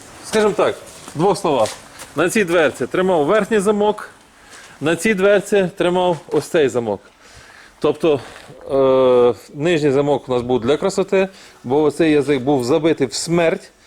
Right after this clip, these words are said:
І забитий він цементами, хірентами. І він був забитий так, що в закритому положенні. Отакого був за-, забитий і все, він не відкривався. Зараз він, правда, ще туге вести, пружинити не хоче.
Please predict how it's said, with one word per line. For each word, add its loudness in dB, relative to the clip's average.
І -2
забитий 0
він -2
цементами, 0
хірентами. -2
І 0
він 2
був 2
забитий 0
так, -2
що 0
в -12
закритому 0
положенні. -2
Отакого -4
був -2
за-, 0
забитий -2
і -2
все, -4
він -4
не -2
відкривався. -2
Зараз 0
він, 0
правда, 0
ще 0
туге -2
вести, 0
пружинити -2
не -2
хоче. -4